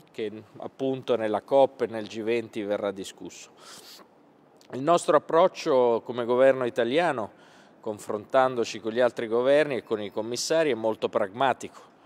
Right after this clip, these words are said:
perché sappiamo che questa è una scelta che rivoluzionerà l'economia europea.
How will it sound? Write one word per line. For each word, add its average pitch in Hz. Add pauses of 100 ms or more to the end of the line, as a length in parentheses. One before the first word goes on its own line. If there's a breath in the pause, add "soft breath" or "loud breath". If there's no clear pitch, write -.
(360 loud breath)
perché -
sappiamo 123
che 107
questa 120
è 113
una 107
scelta 117
che 110
rivoluzionerà 113
l'economia 104
europea. 92